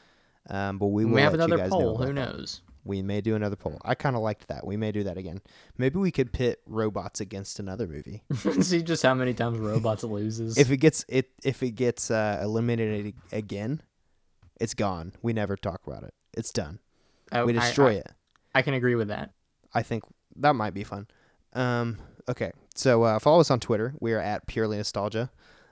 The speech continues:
Speaker 1: Um, I am at Elisha P Smith is my account.
Speaker 2: And I am at Clint J H Page.
Speaker 1: The J H is for jazz hands, not for
Speaker 2: J-
Speaker 1: Candle Daddy.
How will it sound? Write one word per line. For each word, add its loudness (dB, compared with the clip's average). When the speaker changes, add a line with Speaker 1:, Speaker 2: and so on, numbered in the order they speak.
Speaker 1:
Um, -2
I -2
am -2
at -4
Elisha -4
P -8
Smith -6
is -10
my -8
account. -8
Speaker 2:
And 2
I 0
am 0
at 0
Clint 2
J 6
H -2
Page. 0
Speaker 1:
The -6
J -2
H -2
is -2
for -2
jazz 0
hands, -12
not -4
for -6
Speaker 2:
J- -6
Speaker 1:
Candle -8
Daddy. -8